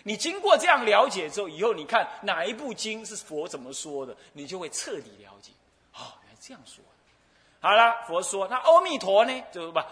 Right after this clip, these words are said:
佛说无量寿呢？无就是没有嘛，无量，无量就是阿弥，那个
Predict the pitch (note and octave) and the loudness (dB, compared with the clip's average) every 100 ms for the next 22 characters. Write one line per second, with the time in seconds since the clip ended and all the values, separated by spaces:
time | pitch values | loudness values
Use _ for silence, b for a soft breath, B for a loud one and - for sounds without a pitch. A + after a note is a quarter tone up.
0 | B - G3 A#3+ B3 B3 G3+ C4 G#3 A#3+ | B -4 -2 0 2 2 2 0 0 -4
1 | G#3+ F3+ F3+ - _ _ - D#3 F#3+ G3+ | -4 -6 -12 -20 _ _ -14 -12 -8 -8
2 | F3+ D3+ D3+ C3 G2 - b b b - | -8 -10 -8 -10 -10 -20 b b b -16
3 | D#3 G3 D#4 C#4 D3+ - D3 D#3 G#3 G#3 | -10 -6 2 2 2 -6 -12 -10 -2 -2
4 | D3+ C#3+ C#3 _ _ C3 C3 C3 C#3 A#2+ | -2 -10 -18 _ _ -8 -6 -8 -14 -18
5 | _ B2 B2+ | _ -20 -16